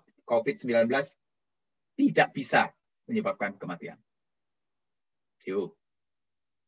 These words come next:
Kok nggak ada yang berani jawab, nggak berani ngaku. Ayo, siapa? Kenapa?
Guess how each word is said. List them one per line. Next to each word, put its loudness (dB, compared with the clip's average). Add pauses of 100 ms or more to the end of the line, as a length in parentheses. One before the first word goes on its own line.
(960)
Kok -14
nggak -8
ada -8
yang -10
berani -8
jawab, -2 (160)
nggak -4
berani -6
ngaku. -4 (240)
Ayo, 0
siapa? -2 (1300)
Kenapa? -8